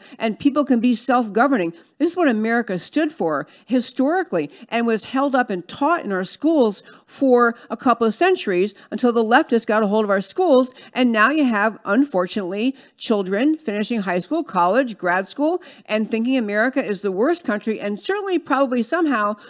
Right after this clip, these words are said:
should be limited in their power and in their control and in their wealth and in their prosperity, instead of recognizing America's prosperity has fed the world.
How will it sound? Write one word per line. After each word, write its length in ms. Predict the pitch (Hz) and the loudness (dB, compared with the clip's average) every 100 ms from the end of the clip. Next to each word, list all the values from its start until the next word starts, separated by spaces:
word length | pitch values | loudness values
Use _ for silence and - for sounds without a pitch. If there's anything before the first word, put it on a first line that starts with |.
| - | -18
should 320 | - 330 294 | -4 -2 0
be 160 | 226 214 | -2 -2
limited 540 | 185 214 240 240 233 | 0 0 0 2 2
in 240 | 196 202 214 | 2 -2 0
their 160 | 196 | 0
power 500 | 196 - 175 170 170 175 - | -2 -2 0 2 0 -2 -8
and 140 | - | -6
in 100 | 214 | -2
their 120 | 220 226 | -2 -4
control 600 | 254 226 190 180 175 175 - | -4 -4 0 2 2 0 -6
and 100 | 190 | -2
in 100 | 220 | 0
their 140 | 262 | 2
wealth 400 | 254 190 175 180 - - | 2 4 4 2 -2 -6
and 100 | 190 | -4
in 80 | 214 | -2
their 140 | 214 | -4
prosperity, 760 | - 196 185 - 226 196 165 - - | -2 -2 0 0 2 2 -2 -6 -8
instead 400 | 202 196 - 381 | -6 -4 2 2
of 120 | 381 | 4
recognizing 640 | 226 208 202 185 175 180 185 | 2 0 -2 -2 -2 -2 -4
America's 500 | 180 214 262 294 - | -2 -2 -2 -4 -4
prosperity 680 | 254 233 - 175 170 170 165 _ | -4 -4 -4 -2 -2 -4 -8 _
has 220 | 269 247 | -2 -2
fed 220 | - 180 | -4 -4
the 80 | 175 | -4
world. 320 | 175 202 160 | -2 -2 -2